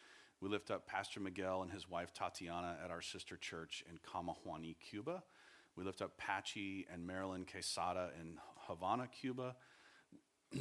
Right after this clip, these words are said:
We lift up Robbie and Joyce Hamd as they continue to serve, uh, the extension of your kingdom in Beirut, Lebanon. And we lift up Monica and Benjamin Bailey as they continue to serve you in the Middle East. And we just pray your blessing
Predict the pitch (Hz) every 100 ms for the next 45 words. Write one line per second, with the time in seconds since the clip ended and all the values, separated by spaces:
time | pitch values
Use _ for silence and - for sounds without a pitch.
0 | - 87 85 95 92 101 92 90 95 101
1 | 98 95 95 92 - 95 92 92 82 85
2 | 87 - 85 - 92 87 85 - 92 87
3 | 87 85 - - - - - 73 60 -
4 | - - 90 82 - - - 92 - 92
5 | 85 87 - 104 90 87 82 80 - 85
6 | 85 76 80 80 80 78 78 73 _ _
7 | _ _ _ _ _ - 95 98 104 113
8 | 92 87 90 87 90 85 85 87 87 82
9 | 80 80 85 85 78 - 82 78 - -
10 | - - - - 87 - 95 87 - 90
11 | 87 85 82 82 82 78 80 78 73 -
12 | 76 82 82 - 104 95 95 87 92 90
13 | - 92 87